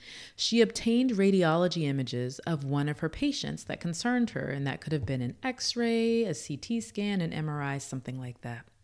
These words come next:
She quickly consulted a specialist to review the results, and before allowing her to make her case, the specialist interrupted her to inform her that he was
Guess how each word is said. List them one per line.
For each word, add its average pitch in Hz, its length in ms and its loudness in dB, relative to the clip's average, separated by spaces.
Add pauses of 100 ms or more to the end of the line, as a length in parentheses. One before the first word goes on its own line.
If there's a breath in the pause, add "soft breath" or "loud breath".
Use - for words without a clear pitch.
(600 loud breath)
She - 180 0
quickly 302 420 2
consulted 208 540 2
a 175 40 0
specialist 202 580 0
to 180 100 0
review 151 320 2
the 147 80 2
results, 127 720 -4
and 170 160 -2
before 233 580 2
allowing 170 580 2
her 165 140 -2
to 156 80 4
make 135 260 0
her 208 140 -4
case, - 540 -8 (380 loud breath)
the 180 80 0
specialist 175 580 0
interrupted 131 520 0
her 285 260 -4 (100)
to 175 160 2
inform 190 400 2
her 196 120 0
that 160 420 -2
he - 140 -6
was 131 200 -4